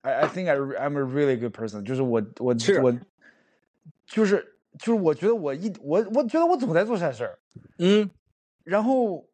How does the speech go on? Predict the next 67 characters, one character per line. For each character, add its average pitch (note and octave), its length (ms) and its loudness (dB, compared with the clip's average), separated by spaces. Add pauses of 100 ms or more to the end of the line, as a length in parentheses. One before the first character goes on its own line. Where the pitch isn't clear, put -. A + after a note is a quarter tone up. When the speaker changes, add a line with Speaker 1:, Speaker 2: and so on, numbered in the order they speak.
Speaker 1:
我 E3 160 -4
就 G#3 160 -4
是 E3 60 0
觉 D3 80 0
得 C#3+ 120 4
我 A2+ 280 -2 (220)
得 G#2 220 0
多 A2+ 460 0 (800)
静 C3 160 2
下 A2+ 140 2
来 G#2 80 4
看 G#2+ 260 -2
书， G2 480 -8
然 G#2+ 140 -2
后 G#2+ 200 -2
多 A#2 300 4
修 A#2 220 -4
智 G#2+ 160 0
慧。 F#2+ 160 -4
Speaker 2:
对。 - 100 -20 (680)
就 G#3+ 100 0
是 F#3 360 4
你 D3 180 -2
的， E3 160 4
你 D#3 160 -2
的 F3+ 100 0
福 D#3+ 240 -8
报 F3 320 2
肯 A#2+ 220 -8
定 C3+ 100 -6
是 C#3+ 120 -8
没 B2 120 -2
得 C3+ 120 0
说。 B2+ 380 -2
你 F3 120 -12
想 - 260 -8 (120)
一 - 20 -18
下， C3 260 0 (380)
你 C#3+ 160 0
周 F#3+ 300 4
围 F3 160 4
和 E3+ 180 -2
你 E3 140 -2
一 A#2 140 -10
样 D#3 200 -2
的 C3 80 -4
人 C#3 140 -4
走 A#2+ 160 -10
到 A#2+ 100 -4
现 D#3 240 -4
在 D3 80 2
这 C#3+ 100 -2
个 C#3+ 80 2
境 C#3 220 -4
界， B2+ 120 0
Speaker 1:
嗯。 - 20 -2
Speaker 2:
其 - 180 -6
实 F#3 140 -4
你 A2+ 120 -6
是 - 160 -8
很 G#2+ 220 -12
快 C3+ 240 0
乐、 A#2+ 80 0
很 G#2+ 140 -12
幸 B2+ 240 -8
福 F#2+ 180 -20
的。 - 180 -20